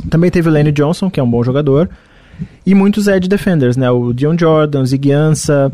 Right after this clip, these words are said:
e o Barkevius Mingo, esses jogadores saíram super cedo. É, essa classe é mais ou menos parecida nesse sentido, né?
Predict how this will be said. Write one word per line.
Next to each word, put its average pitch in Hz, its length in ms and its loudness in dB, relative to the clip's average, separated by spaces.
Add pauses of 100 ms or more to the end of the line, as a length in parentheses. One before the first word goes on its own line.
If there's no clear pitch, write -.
(160)
e 156 60 -2
o 147 40 0
Barkevius 156 440 0
Mingo, 156 320 0
esses 127 340 -4
jogadores 139 360 0
saíram 151 200 0
super 175 300 -2
cedo. 135 380 -2 (1200)
É, 123 280 0 (100)
essa 139 200 -2
classe 160 240 0
é - 20 0
mais 175 140 0
ou 170 60 0
menos 165 180 0
parecida 165 400 -2
nesse 170 160 -2
sentido, 185 360 -2
né? 117 140 -2